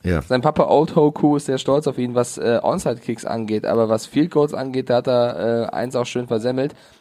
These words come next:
Speaker 2: Onside-Kicks müssen wir trotzdem auch erzählen. Die Falcons haben's geschafft. <laughs> Mit
Speaker 1: Äh, äh,
Speaker 2: Koo.
Speaker 1: so, sorry. Äh, d-, d-, das, wo, also Geschichte geschrieben. Verschissen nochmal N F L-Geschichte geschrieben.
Speaker 2: Zwei
Speaker 1: Das wird's nie wieder geben.
Speaker 2: Onside-Kicks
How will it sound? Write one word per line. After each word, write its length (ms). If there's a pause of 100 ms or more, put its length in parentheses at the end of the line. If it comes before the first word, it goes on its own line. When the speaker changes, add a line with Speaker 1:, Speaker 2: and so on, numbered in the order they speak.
(140)
Speaker 2:
Onside-Kicks 540
müssen 140
wir 60
trotzdem 260
auch 140
erzählen. 460 (500)
Die 60
Falcons 340
haben's 140
geschafft. 400 (300)
<laughs> 320
Mit 200
Speaker 1:
Äh, 80
äh, 20
Speaker 2:
Koo. 140
Speaker 1:
so, 240 (760)
sorry. 260 (280)
Äh, 100
d-, 160
d-, 200 (640)
das, 140 (420)
wo, 220 (180)
also 180 (460)
Geschichte 400
geschrieben. 400 (320)
Verschissen 520
nochmal 400
N 120
F 180
L-Geschichte 520
geschrieben. 340
Speaker 2:
Zwei 340
Speaker 1:
Das 160
wird's 180
nie 140
wieder 160
geben. 140
Speaker 2:
Onside-Kicks 560